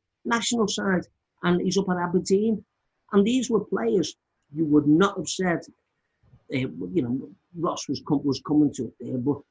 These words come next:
these were not players that you would think were gonna achieve those sort of heights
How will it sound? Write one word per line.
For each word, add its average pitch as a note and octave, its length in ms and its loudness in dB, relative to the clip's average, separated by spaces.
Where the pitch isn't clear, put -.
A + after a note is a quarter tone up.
these D#3+ 200 2
were D#3 80 4
not F#3 340 0
players E3 420 -2
that C3 220 -6
you C3 120 -4
would B2+ 160 -2
think C#3+ 200 0
were B2 100 -2
gonna B2+ 340 0
achieve C3+ 420 -2
those D#3 460 0
sort D#3 280 -2
of B2+ 260 -6
heights D#3 420 -6